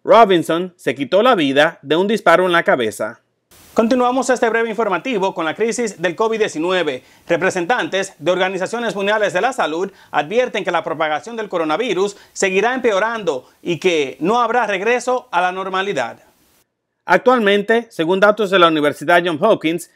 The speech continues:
en Estados Unidos, más de ciento treinta y seis mil personas han muerto por el covid diecinueve,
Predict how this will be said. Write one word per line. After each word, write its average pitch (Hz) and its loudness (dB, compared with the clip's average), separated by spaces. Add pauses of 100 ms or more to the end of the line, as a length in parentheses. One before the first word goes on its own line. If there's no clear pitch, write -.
(160)
en 160 -2
Estados 196 2
Unidos, 151 0 (220)
más 208 2 (160)
de 175 0
ciento 180 0
treinta 185 0
y 170 2
seis 165 -4
mil 233 -4
personas 185 0
han 233 -4
muerto 185 0
por 151 -2
el 151 -2
covid 202 2
diecinueve, 139 -2